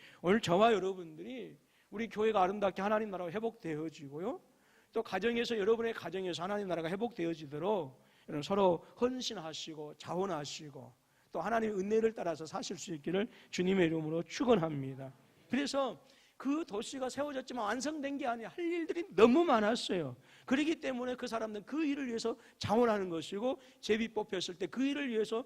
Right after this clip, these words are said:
순종했다라고 하는 거예요. 여러분, 우리 교회가 세워졌다고 하지만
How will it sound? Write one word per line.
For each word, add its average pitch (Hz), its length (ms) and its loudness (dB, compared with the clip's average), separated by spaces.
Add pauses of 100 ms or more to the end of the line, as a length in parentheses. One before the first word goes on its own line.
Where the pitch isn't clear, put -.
(140)
순종했다라고 220 880 0
하는 160 240 -8
거예요. 139 220 -10 (260)
여러분, 247 240 2
우리 247 260 0
교회가 202 760 0 (220)
세워졌다고 269 600 -2
하지만 165 560 -10